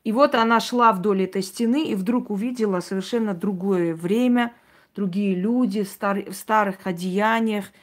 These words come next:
Они шли, оглядывались, смотрели на нее с удивлением. Это было буквально несколько секунд, может, секунд пятнадцать.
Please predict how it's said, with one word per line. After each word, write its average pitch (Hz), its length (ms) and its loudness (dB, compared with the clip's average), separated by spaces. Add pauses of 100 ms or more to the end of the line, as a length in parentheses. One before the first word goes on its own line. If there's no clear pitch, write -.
(320)
Они 196 240 2
шли, 240 380 0
оглядывались, 202 680 0
смотрели 202 400 -2
на 202 140 0
нее 190 280 2
с 185 100 -8
удивлением. 185 500 -2
Это 240 180 0
было 240 220 2
буквально 247 460 0
несколько 226 960 0 (380)
секунд, 208 580 -2
может, 180 280 -6
секунд 202 340 -2
пятнадцать. 214 760 -4